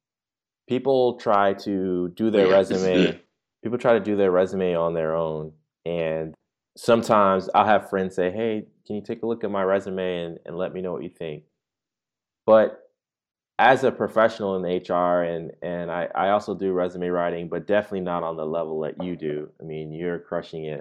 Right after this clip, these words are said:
Speaker 1: I'm kind of just H R bu-, resume writer by default. But from your expertise, uh,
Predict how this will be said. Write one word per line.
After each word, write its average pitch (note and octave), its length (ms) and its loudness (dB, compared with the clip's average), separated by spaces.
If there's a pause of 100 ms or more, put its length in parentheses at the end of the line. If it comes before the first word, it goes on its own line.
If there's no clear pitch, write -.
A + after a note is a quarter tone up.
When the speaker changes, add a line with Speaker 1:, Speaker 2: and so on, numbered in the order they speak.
Speaker 1:
I'm E2 160 -12
kind D#2+ 260 -10
of D2+ 160 -10
just D2 360 -10 (420)
H F2+ 240 -2
R E2 180 0
bu-, - 340 -10
resume E2+ 680 -4 (140)
writer E2+ 420 0
by D#2+ 220 -4
default. D#2 600 -8 (580)
But F#2 320 0 (440)
from A2 360 0
your C3 400 2
expertise, F#2 1080 -4
uh, E2+ 300 -4